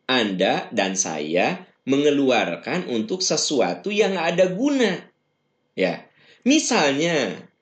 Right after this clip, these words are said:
kita punya keponakan, dia mau kuliah, orang tuanya nggak ada uang, kita bantu dengan uang kita. Sebut saja butuh uang enam juta.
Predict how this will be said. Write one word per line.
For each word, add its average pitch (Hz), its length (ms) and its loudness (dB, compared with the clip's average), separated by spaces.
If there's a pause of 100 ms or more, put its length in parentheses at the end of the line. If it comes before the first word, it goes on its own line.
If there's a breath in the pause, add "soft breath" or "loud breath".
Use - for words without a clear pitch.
(140)
kita 165 540 0
punya 147 320 -2
keponakan, 98 960 -4 (360)
dia 147 380 4
mau 135 320 0
kuliah, 98 800 0 (560)
orang 147 320 0
tuanya 151 400 0
nggak 120 260 0
ada 101 220 2
uang, 104 260 0 (460)
kita 196 400 0
bantu 190 480 2
dengan 147 320 2
uang 120 320 0
kita. 107 480 -6 (160)
Sebut 190 320 0
saja 151 480 2 (240)
butuh 151 400 0
uang 139 480 0
enam 117 320 -2
juta. 92 480 -8